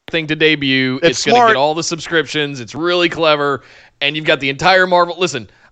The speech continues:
Speaker 1: I'll sit here and praise the merits of the Disney Plus thing all is from here to, it's gonna blow Netflix out of the water because they've got all the content.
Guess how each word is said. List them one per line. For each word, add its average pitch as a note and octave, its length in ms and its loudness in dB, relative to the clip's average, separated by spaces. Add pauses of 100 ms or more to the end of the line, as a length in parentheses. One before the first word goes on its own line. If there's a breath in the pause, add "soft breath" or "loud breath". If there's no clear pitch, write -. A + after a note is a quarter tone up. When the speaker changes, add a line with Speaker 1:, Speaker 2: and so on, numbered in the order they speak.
Speaker 1:
I'll G#3+ 140 4
sit A3+ 180 -2
here G3 180 2
and C#3+ 220 -10
praise G#3 640 -2
the F3 120 -2
merits F3 460 2
of C#3+ 140 -8
the C#3 80 -8
Disney D3+ 320 -6
Plus D3 320 -2
thing C3 380 -4 (800)
all F3+ 560 4
is D3 220 -6 (100)
from C3 260 -8
here F#3+ 260 2
to, F3+ 220 -2 (280 soft breath)
it's G3+ 180 0
gonna G3 180 2
blow F#3 400 2
Netflix E3+ 420 -2
out D#3+ 140 2
of D3 40 -4
the D3 60 0
water A#2+ 380 0 (500 soft breath)
because D3+ 220 2
they've E3 160 2
got D3+ 200 2
all F#3+ 300 4
the G3 80 -6
content. D#3+ 460 -2